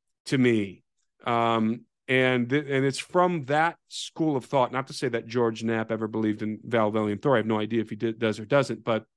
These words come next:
but Phil Schneider certainly talked about him. Um, and, uh,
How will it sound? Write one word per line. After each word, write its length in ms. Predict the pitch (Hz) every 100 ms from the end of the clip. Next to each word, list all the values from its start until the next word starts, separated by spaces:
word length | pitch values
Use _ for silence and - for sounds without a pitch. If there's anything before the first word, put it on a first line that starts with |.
| _ _ _ _ _ _
but 160 | 127
Phil 140 | 160 156
Schneider 320 | - 143 123
certainly 280 | - 107 113
talked 260 | 117 113
about 220 | 110 113 110
him. 180 | 110 - - - - _ _
Um, 540 | - 113 113 110 107 104 _ _ _ _ _ _
and, 300 | 117 113 113
uh, 320 | 113 107 104